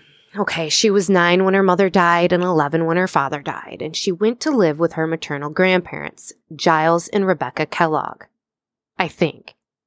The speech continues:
But some shady shit was happening in eighteen seventy. See, Aurelia Candacia got herself a job, according to the eighteen seventy census.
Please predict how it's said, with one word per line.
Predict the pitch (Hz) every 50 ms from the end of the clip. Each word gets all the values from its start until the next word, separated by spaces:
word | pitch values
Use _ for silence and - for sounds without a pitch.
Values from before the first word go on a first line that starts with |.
| _ _ _ _ _ _ _ _ _ _
But | - 214 - -
some | - - 254 247
shady | 226 - - - - - - 165 190 196 208 202
shit | - - - 175 175 170 -
was | 180 175 170 -
happening | - - 139 135 - 175 160 151 151
in | 147 143
eighteen | 143 143 139 - 160 151 147
seventy. | 143 - 143 139 147 143 147 143 143 151 _ - - - - - - - _ _ _ _ _
See, | - - - - 202 190 185 175 175 170 156 - _ _ _ _ -
Aurelia | - 185 170 180 190 185 185 185 180 175 170 165
Candacia | - - 180 175 170 170 147 139 - - 175 160
got | - - 202 262 262
herself | 254 285 269 - - 233 214 -
a | 208
job, | 165 - 185 175 165 147 143 131 127 143 160
according | 156 - - 156 139 135 135
to | - 143
the | 139 - -
eighteen | 147 143 - - 165 151 147
seventy | - - 143 147 139 139
census. | 135 - - 135 127 - - 139 135 - - - -